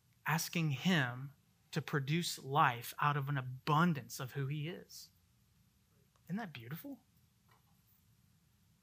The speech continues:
Why was she in such distress? Why did Eli think she was drunk?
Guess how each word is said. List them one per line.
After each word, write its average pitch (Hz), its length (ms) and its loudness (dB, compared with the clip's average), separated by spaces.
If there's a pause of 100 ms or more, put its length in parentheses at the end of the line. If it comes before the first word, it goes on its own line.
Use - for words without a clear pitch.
(400)
Why 202 340 8
was 254 160 4
she 254 160 2
in 247 80 2
such - 280 4
distress? - 960 -4 (840)
Why 160 300 10
did 220 200 4
Eli 220 440 10
think 190 240 2
she - 180 0
was 220 220 0
drunk? 180 460 -2